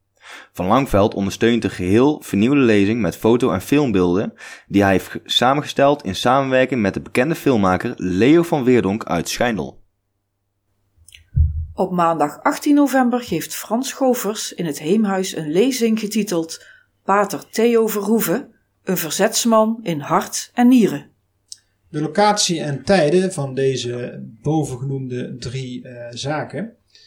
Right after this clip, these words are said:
Speaker 3: eh, die zijn te vinden op de geheel vernieuwde website van de Heemkundekring Uden. Naast deze informatie vindt u tal van andere informatie over Uden en zijn rijke verleden.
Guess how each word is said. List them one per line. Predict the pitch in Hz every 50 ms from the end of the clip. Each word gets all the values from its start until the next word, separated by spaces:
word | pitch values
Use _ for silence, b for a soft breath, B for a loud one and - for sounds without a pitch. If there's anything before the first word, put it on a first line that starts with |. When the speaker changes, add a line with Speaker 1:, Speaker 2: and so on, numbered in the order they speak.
| b b b b
Speaker 3:
eh, | - - 151 151 151 151
die | 156 165
zijn | 160 196 208 208
te | 190 156 135
vinden | 147 180 208 220 208 202 196 185 -
op | 175 165 -
de | 175 151
geheel | 143 - 156 151 143 - 226 294 311 285 -
vernieuwde | - 185 175 175 202 233 262 240 202 156 151 135
website | 135 170 220 226 - - - 131 127 147 175 180 -
van | - 175 160
de | 147 135
Heemkundekring | 123 131 151 180 202 196 196 180 165 165 160 160 - 139 139 135 135 - 151
Uden. | 151 123 110 104 110 110 - _ _ _ _ _ _ _ _ _ _ _ _ _ _ b b b b b b b
Naast | - 135 147 180 185 175
deze | 180 160 147 131 143
informatie | 139 127 127 123 127 120 127 131 - 175 156
vindt | 143 165 156
u | 160 147 - -
tal | - 254 285 320 302
van | - - 147 - -
andere | 196 226 233 220 196
informatie | 185 180 - - 180 170 170 170 - 180 -
over | - 214 226 202 170 165 -
Uden | 170 156 151 165 190 220 B B B B B B B
en | 160 156
zijn | 147 147 139 131 -
rijke | 127 143 156 165 165 - 180 170 -
verleden. | 175 - - 151 139 123 117 110 110 - - 185